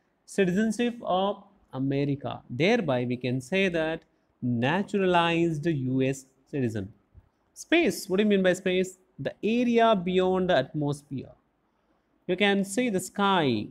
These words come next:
So that is what we can con-, consider space. Frontiers of space. What is that?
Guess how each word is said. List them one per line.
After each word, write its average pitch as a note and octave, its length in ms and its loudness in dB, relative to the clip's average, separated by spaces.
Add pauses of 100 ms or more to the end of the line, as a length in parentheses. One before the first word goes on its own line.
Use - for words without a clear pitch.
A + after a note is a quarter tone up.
(160)
So D#3+ 320 -2
that C#3+ 200 2
is D#3 120 -2
what C#3+ 240 -2
we C#3+ 100 -4
can C#3 220 -4
con-, F3 340 -6 (100)
consider F#3+ 540 0 (300)
space. - 720 -6 (1300)
Frontiers C4 1120 4
of G3+ 180 4
space. - 640 -2 (160)
What A#3 140 -2
is A#3+ 100 2
that? G3 300 0